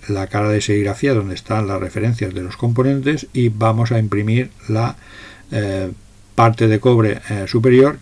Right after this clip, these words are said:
que indica dónde establecemos los puentes. Es decir, esto sería lo que tendríamos que imprimir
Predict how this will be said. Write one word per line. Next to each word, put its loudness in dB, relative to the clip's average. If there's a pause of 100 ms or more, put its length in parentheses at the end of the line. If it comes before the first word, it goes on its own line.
que 4
indica 0
dónde 0
establecemos -6
los -8
puentes. -16 (420)
Es -20
decir, 4
esto 2
sería 6
lo 6
que 0
tendríamos 0
que 0
imprimir 0